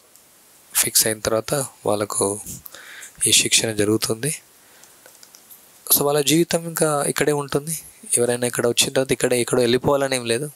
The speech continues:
వాళ్ళు ఒక ఐదారేళ్ళ శిక్షణ పొందిన తర్వాత ఇక్కడే వాళ్ళు వివాహం చేసుకొనేసి, ఇక్కడే వాళ్ళ వృత్తిని స్వీకరిస్తూ, విద్యుక్త ధర్మాన్ని ఆచరిస్తూ, భగవంతుని సేవిస్తూ, గురువు యొక్క వాక్యాలపై నివసిస్తూ వాళ్ళ జీవితాన్ని ఇక్కడే ఉండొచ్చు.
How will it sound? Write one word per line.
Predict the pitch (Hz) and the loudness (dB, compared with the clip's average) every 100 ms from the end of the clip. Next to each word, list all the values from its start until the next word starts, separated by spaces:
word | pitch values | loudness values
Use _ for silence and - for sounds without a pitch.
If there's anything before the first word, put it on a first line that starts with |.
| - | -6
వాళ్ళు | 117 113 | -2 0
ఒక | 110 - 107 - | 0 0 0 0
ఐదారేళ్ళ | 110 110 110 110 | 0 2 0 2
శిక్షణ | 110 120 - 123 | 2 2 0 0
పొందిన | 117 120 | -2 -2
తర్వాత | 120 127 | -2 -2
ఇక్కడే | 120 - 117 | -2 0 0
వాళ్ళు | 117 113 110 | 0 0 0
వివాహం | 107 107 110 117 | 2 0 -2 -2
చేసుకొనేసి, | 110 107 - 117 117 - 127 - - - - - - - - | 0 2 0 -2 -2 -2 -4 -14 -14 -14 -14 -16 -20 -20 -4
ఇక్కడే | 120 127 135 | -2 0 2
వాళ్ళ | 135 127 | 2 2
వృత్తిని | 117 120 - 156 139 | 2 2 2 0 2
స్వీకరిస్తూ, | - 127 - 123 113 - 160 - _ _ - - _ - | 2 2 2 2 2 0 -6 -8 _ _ -20 -20 _ -2
విద్యుక్త | 113 120 135 - | -2 0 -2 0
ధర్మాన్ని | 120 120 117 120 117 | -2 -2 -4 -6 -2
ఆచరిస్తూ, | 113 - 117 113 - 123 | -4 0 2 2 2 0
భగవంతుని | 117 110 120 123 120 117 | 0 0 -2 -2 -2 0
సేవిస్తూ, | 110 110 113 110 - 139 - - - - - - - | 2 2 2 0 0 -6 -8 -14 -14 -16 -20 -20 -2
గురువు | 113 120 | 0 2
యొక్క | 120 117 - | 2 0 0
వాక్యాలపై | 113 104 107 - - 113 117 | 0 2 0 -2 -2 -2 -2
నివసిస్తూ | 110 113 110 - | -2 0 2 2
వాళ్ళ | 139 123 | 0 2
జీవితాన్ని | 131 - 135 131 | 0 2 -2 -2
ఇక్కడే | 131 127 | -2 -2
ఉండొచ్చు. | 120 117 104 - | 0 -2 2 0